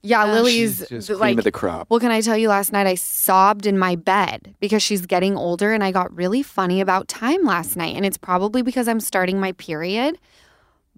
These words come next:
Speaker 1: but I was a mess, sobbing. I was thinking, like,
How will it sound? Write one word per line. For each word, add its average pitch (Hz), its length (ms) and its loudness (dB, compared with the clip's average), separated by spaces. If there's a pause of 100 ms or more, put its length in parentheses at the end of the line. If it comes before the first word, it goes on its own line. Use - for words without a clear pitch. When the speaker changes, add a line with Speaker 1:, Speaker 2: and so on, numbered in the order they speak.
(140)
Speaker 1:
but 226 180 2 (100)
I 220 500 2 (260)
was 180 440 2
a 185 120 0
mess, 175 640 -2 (160)
sobbing. - 800 0 (560)
I 202 200 2
was 196 220 0
thinking, 208 360 0
like, 180 200 -4